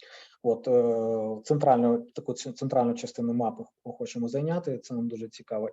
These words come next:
І, е, з точки зору, е, вже не області, а, е, населення міста, дуже, е, е, гарні кейси в нас з точки зору розміщення в невеличких містах.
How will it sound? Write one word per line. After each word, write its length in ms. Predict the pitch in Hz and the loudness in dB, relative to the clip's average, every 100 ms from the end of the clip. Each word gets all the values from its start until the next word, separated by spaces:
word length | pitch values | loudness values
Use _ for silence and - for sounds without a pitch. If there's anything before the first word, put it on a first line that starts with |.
| - | -4
І, 200 | 196 220 147 | -2 0 0
е, 240 | 139 135 | 2 2
з 40 | - | 2
точки 280 | 156 156 | 0 0
зору, 380 | 139 147 139 131 131 | 2 4 6 4 2
е, 260 | 127 123 | 2 2
вже 180 | 113 139 | 2 0
не 120 | 139 | 0
області, 600 | 139 139 127 120 - 127 - | 0 -2 -2 -6 -8 -14 -2
а, 280 | 127 120 117 - - - _ | 2 4 2 -6 -20 -20 _
е, 280 | 131 123 117 | 0 2 2
населення 480 | 131 - 139 135 139 | 0 4 4 4 4
міста, 400 | 175 208 175 170 - - _ | 2 2 0 0 -8 -20 _
дуже, 320 | - 160 185 | -4 -2 2
е, 80 | 190 | 4
е, 460 | 175 131 131 131 127 | 4 2 0 0 2
гарні 360 | 127 156 151 | 4 4 4
кейси 360 | - 151 156 147 | 2 4 4 0
в 80 | 135 | 0
нас 260 | 123 151 | 0 -2
з 40 | - | -2
точки 320 | 139 - 123 | -6 -6 -8
зору 320 | 120 139 147 | -2 2 2
розміщення 500 | 131 113 127 - 131 | 2 -2 -4 -2 -4
в 60 | 120 | 0
невеличких 540 | 127 135 131 - - | 2 4 2 0 -8
містах. 520 | 135 - - 90 - | -8 -6 -6 -8 -10